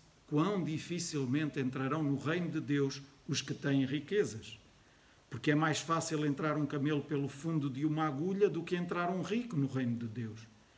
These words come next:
E os que ouviram isto disseram: "Logo quem pode salvar-se?" Mas ele respondeu: "As coisas que são impossíveis aos homens são possíveis a Deus." A primeira coisa que nós precisamos entender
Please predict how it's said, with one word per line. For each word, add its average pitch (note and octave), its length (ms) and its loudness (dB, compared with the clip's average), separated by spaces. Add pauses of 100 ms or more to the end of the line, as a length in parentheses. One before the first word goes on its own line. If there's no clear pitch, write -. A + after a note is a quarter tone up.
(300)
E A3 140 4
os A#3 100 4
que - 120 2
ouviram D3+ 480 4
isto C#3+ 260 -4
disseram: A#2+ 460 -4 (680)
"Logo D#3 460 -2
quem F#3 160 -2
pode A3 340 -4
salvar-se?" A3 720 -6 (760)
Mas A#2+ 200 0
ele D3+ 140 0
respondeu: B2+ 680 0 (380)
"As A#2+ 180 -2
coisas F3+ 500 4
que - 120 -12
são F3 200 -4
impossíveis F3 680 -2
aos F3 240 -2
homens B2+ 460 0 (300)
são D3+ 360 2
possíveis C3 840 -2 (340)
a C3 80 0
Deus." A#2+ 560 -2 (560)
A A#3 80 0
primeira B3 460 4
coisa G#3+ 380 2
que F#3+ 100 -6
nós G#3+ 220 0
precisamos E3 560 -2
entender D3 640 0